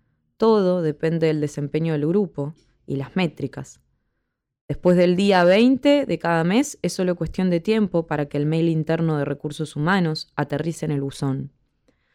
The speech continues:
Porque para el aparato de las telecomunicaciones, la jornada motivacional es todo un acontecimiento. Para que no se pase por alto, usan colores estridentes como los globos y tipografía Comic Sans,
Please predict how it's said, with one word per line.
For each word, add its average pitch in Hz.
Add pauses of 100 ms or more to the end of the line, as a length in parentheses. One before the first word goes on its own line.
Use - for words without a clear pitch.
(140)
Porque 151
para 160
el 160
aparato 208
de 214
las 196
telecomunicaciones, 170 (240)
la 151
jornada 165
motivacional 160
es 143
todo 208
un 143
acontecimiento. 139 (1080)
Para 156
que 165
no 233
se 277
pase 202
por 160
alto, 240
usan 170
colores 175
estridentes 185
como 147
los 143
globos 190 (280)
y 151
tipografía 151
Comic 185
Sans, 160